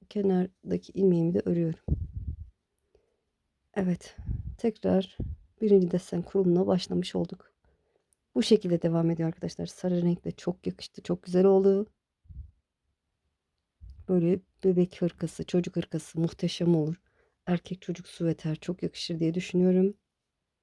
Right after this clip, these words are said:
Dediğim gibi bebek battaniyesinde de çok hoş, çok güzel olur. Beyazla da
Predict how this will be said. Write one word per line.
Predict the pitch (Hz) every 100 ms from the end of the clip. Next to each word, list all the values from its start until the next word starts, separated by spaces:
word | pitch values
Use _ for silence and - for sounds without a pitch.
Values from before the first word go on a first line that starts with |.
| _ _ _ _ -
Dediğim | 220 202
gibi | 175
bebek | 175 175 185
battaniyesinde | 180 175 - 175 170 - 175 165
de |
çok | - 180
hoş, | 170 165
çok | 185 -
güzel | 165 170
olur. | 180 180 190 - - - - - - _ _ _ _ _ _ _ _ -
Beyazla | 196 180 165 170 160
da | 160 170